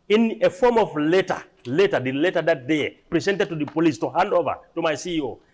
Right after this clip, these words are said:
Ntela kuma man taraje. They don't talk about me completely. I still have the letter. I can show it to you. Woto nin, min be ka, min ka fo, min ka fo Facebook ani other radio stations, o mo fani yalati. West Coast funding kel mo fo. Anu kuma kilin fana bije,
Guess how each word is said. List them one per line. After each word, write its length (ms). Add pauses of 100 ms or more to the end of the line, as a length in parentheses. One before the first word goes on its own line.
Ntela 240
kuma 240
man 180
taraje. 300 (1160)
They 140
don't 180
talk 140
about 300
me 180 (140)
completely. 460 (180)
I 100
still 220
have 160
the 60
letter. 200
I 80
can 160
show 140
it 100
to 80
you. 180 (1500)
Woto 160
nin, 480
min 160
be 160
ka, 80
min 160
ka 80
fo, 240
min 160
ka 80
fo 80
Facebook 560
ani 160
other 240
radio 160
stations, 400 (140)
o 40
mo 140
fani 160
yalati. 320 (880)
West 180
Coast 200
funding 240
kel 180
mo 240
fo. 160 (180)
Anu 300
kuma 200
kilin 220
fana 220
bije, 320